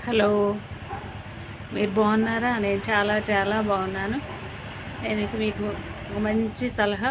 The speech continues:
మంచి టిప్ చెప్తాను, వినండి ఫ్రెండ్స్. మనం ఇంట్లో కూరగాయల మార్కెట్కి వెళ్ళినప్పుడు కరివేపాకు తెచ్చుకుంటాం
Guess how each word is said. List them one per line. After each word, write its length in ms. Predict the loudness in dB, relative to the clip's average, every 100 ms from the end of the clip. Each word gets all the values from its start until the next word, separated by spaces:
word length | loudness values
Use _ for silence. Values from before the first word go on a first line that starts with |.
| 0
మంచి 260 | 0 0 0 0
టిప్ 180 | -4 0
చెప్తాను, 460 | 0 0 -2 -2 -2 -4 -10 -10 -12 -12 -12 -12 -12 -12 -10 -12 -10 -10 -10 -6
వినండి 400 | -2 0 2 0 -4
ఫ్రెండ్స్. 340 | -12 -12 -16 -20 -20 -20 -20 -16 -14 -12 -6
మనం 180 | -4 0 2
ఇంట్లో 280 | 2 2 4 2 0 0
కూరగాయల 400 | 0 4 2 2 0
మార్కెట్కి 460 | -2 -6 -8 -6 -6
వెళ్ళినప్పుడు 540 | -2 -2 -2 -2 0 0 0
కరివేపాకు 500 | 0 0 0 -4 -4
తెచ్చుకుంటాం 520 | -8 -6 -6 -4 -2